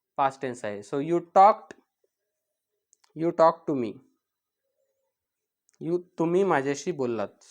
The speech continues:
So, you talked to me. किंवा तुम्ही मला बोललात, you talked to me, असंच येणार आहे मित्रांनो, लक्षात घ्या. पुढचं वाक्य बघूया आपण. तुम्ही माझ्याशी नाही बोललात.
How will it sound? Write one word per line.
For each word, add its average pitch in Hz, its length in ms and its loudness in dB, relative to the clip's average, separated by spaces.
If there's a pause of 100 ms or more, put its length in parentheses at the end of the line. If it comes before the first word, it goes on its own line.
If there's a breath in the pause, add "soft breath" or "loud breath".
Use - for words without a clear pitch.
So, 151 100 -4
you 156 160 -4
talked 151 440 -2
to 202 100 -2 (440 soft breath)
me. 104 120 -8 (680)
किंवा 180 160 2
तुम्ही 190 300 4
मला 175 300 4
बोललात, 180 360 6 (120)
you 165 200 -2
talked 147 460 0
to 127 100 -4
me, 104 80 -6 (200)
असंच 139 300 -6
येणार 113 220 -2
आहे 107 140 -6
मित्रांनो, 113 420 -8
लक्षात 120 300 -10
घ्या. 98 180 -14 (400)
पुढचं 147 220 0
वाक्य 185 240 2
बघूया 170 340 0
आपण. 190 220 -2 (1400)
तुम्ही 190 280 4
माझ्याशी 165 500 0
नाही 208 380 -2
बोललात. 107 400 -4